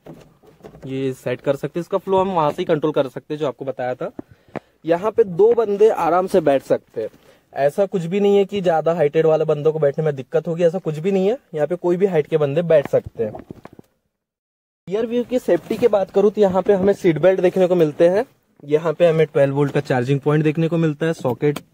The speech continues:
यहाँ पे आप पकड़ के बैठ सकते हैं, एक होल्डिंग टाइप का है, ज्यादा ऐसा प्रटी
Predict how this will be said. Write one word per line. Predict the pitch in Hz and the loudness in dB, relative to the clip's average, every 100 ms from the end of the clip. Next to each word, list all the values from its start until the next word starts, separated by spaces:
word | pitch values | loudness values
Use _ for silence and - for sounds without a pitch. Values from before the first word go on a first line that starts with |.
| _ _ _ - - - | _ _ _ -18 -18 -10
यहाँ | 139 131 | -6 -4
पे | 139 | 0
आप | 139 - | 0 0
पकड़ | 120 127 | -4 -4
के | 135 | -2
बैठ | 139 143 | 0 0
सकते | 151 175 - 185 | 2 -2 -2 -4
हैं, | 196 214 - | -4 -6 -14
एक | 151 175 - - | -12 -12 -12 -4
होल्डिंग | 190 190 220 220 | -2 0 0 2
टाइप | 175 - | 0 -2
का | 185 | -2
है, | 180 208 - _ _ - | -2 -4 -14 _ _ -8
ज्यादा | 131 143 | -6 -4
ऐसा | 139 147 | -4 -6
प्रटी | 143 123 139 | -6 -8 -10